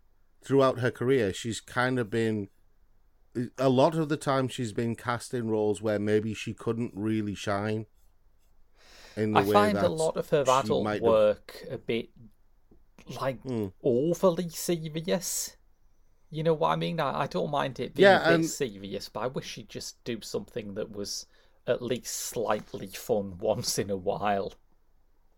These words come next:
Speaker 1: The, the thing is, I think that she's in that role where she's getting miscast as a very serious type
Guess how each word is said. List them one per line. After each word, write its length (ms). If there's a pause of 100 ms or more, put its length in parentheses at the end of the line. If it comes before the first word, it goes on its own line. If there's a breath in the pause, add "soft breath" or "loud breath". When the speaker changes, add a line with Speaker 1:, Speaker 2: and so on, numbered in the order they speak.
(1300)
Speaker 1:
The, 200
the 300
thing 220
is, 240
I 120
think 300
that 180
she's 420
in 280
that 240
role 360
where 300
she's 380 (500)
getting 520 (760)
miscast 960 (120)
as 420 (440)
a 120
very 380
serious 580
type 380